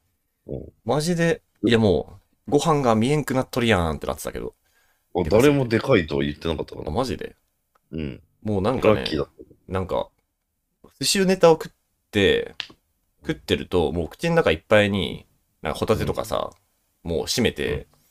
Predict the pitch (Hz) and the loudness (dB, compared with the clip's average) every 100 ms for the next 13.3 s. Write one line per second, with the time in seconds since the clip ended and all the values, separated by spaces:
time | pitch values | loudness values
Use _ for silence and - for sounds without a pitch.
0 | _ _ _ _ 76 73 - 90 101 151 | _ _ _ _ -10 -10 -8 -4 -2 -2
1 | - 208 - 185 - 156 143 85 98 98 | -2 -2 -2 0 2 4 4 4 0 0
2 | 82 - 76 71 65 60 - 80 67 60 | -2 -2 -4 -4 -4 -4 -8 -10 -8 -8
3 | - - - - 427 - - - 339 - | -10 -16 -2 4 4 4 -6 -2 -2 -2
4 | 302 - - - - - _ - 95 71 | -6 -4 -10 -6 -6 -6 _ -2 0 0
5 | - - _ _ 117 147 - 175 175 180 | -6 -20 _ _ -2 0 2 2 6 6
6 | 117 80 _ _ _ _ _ _ 104 123 | 4 -2 _ _ _ _ _ _ -6 -2
7 | 165 180 175 - 151 110 - - 92 71 | 2 4 4 4 4 2 2 2 0 0
8 | 52 - - - _ _ _ - 90 - | -8 -10 -14 -16 _ _ _ -10 -8 -4
9 | 95 85 143 196 359 359 78 76 - - | -2 2 4 6 6 6 4 2 0 2
10 | 175 254 - - - - _ _ _ _ | 6 6 4 -2 -6 -14 _ _ _ _
11 | _ _ _ _ - - - _ _ _ | _ _ _ _ -12 -12 -12 _ _ _
12 | _ _ _ _ 127 147 185 190 80 101 | _ _ _ _ -6 -2 2 2 4 2
13 | 90 85 - | 4 2 0